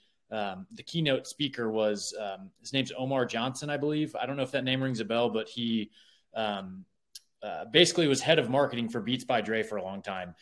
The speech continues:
and was a huge, uh, influence in how Beats grew. And, you know, you think about the world, uh, the Olympics, and you see, like, Michael Phelps wearing the big Beats headphones. He was, like, huge in implementing that stuff.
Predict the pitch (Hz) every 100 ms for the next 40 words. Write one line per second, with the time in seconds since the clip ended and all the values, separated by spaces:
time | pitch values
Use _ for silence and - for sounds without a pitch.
0 | - _ 113 117 123 123 127 - - 165
1 | 151 107 - - _ _ _ _ - 120
2 | 104 98 - _ _ 147 143 131 135 127
3 | 131 120 104 - - - - 143 131 107
4 | 104 147 - - - - 110 135 143 139
5 | 139 - - _ 120 120 123 131 117 120
6 | 120 - _ 160 139 143 135 131 147 131
7 | 143 156 131 120 117 135 135 135 - -
8 | 107 - - - - - - 127 135 131
9 | 139 127 131 139 135 131 139 127 135 127
10 | 117 131 110 123 117 - - 131 135 -
11 | 123 113 170 170 139 131 123 - 170 156
12 | 123 127 127 120 113 110 107 113 - 107